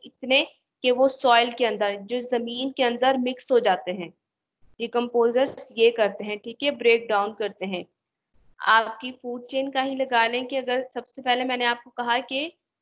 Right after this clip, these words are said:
plant, ठीक है, producer, जो कि frog ने जो है वो, ए, जो कि caterpillar ने plant को खाया, फिर frog ने caterpillar को, और उसके बाद जो है वो snack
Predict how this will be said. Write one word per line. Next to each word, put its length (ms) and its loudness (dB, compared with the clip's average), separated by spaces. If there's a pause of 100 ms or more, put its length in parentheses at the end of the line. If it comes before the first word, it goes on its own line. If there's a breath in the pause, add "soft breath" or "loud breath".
(160)
plant, 380 2 (100)
ठीक 260 -16
है, 260 -4 (360)
producer, 640 0 (1000)
जो 180 -2
कि 300 2
frog 500 4
ने 180 -2
जो 140 -4
है 200 0
वो, 400 -4 (480)
ए, 200 0
जो 260 0
कि 200 -4
caterpillar 600 0
ने 120 -4
plant 420 0
को 100 -14
खाया, 340 0
फिर 200 -10
frog 420 0
ने 180 -2
caterpillar 680 -2
को, 300 -12 (400)
और 140 0
उसके 300 -4
बाद 300 4
जो 100 -12
है 180 0
वो 140 -2
snack 400 0